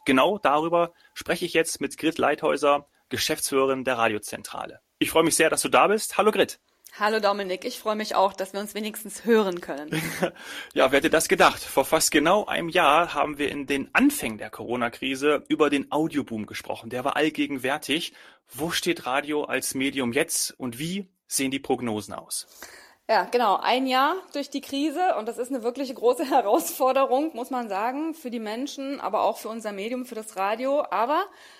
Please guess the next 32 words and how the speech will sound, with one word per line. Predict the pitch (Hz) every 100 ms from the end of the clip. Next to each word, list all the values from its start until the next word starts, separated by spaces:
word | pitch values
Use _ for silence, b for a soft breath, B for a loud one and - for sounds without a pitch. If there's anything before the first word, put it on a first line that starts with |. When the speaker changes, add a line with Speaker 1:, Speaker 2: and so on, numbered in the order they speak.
| B
Speaker 2:
Radio | 180 226 277
ist | 277
noch | 285 269
da | 196 226 208
und, | - 180 185 - -
äh, | 180 -
ich | -
denke, | 202 220
gerade | - 185 214 226
in | - 185
Sachen | 196 208 220
Vertrauen | 208 196 - 185 220 247
gewinnt | 202 190 233
es | 262
sogar | 214 180 170
noch | 160
an | - 170
Bedeutung | 165 170 165 170 170
bei | 170
den | 165 170
Menschen | 160 165 -
und | 160 160
bei | 165
den | 170 170
Hörern. | 170 165 160 165 B B B B _
Ich | -
finde | 226 269
sogar, | 269 233 247
dass | 233 -
dieses | 208 214
letzte | 196 214 - -
Jahr | 240 226 226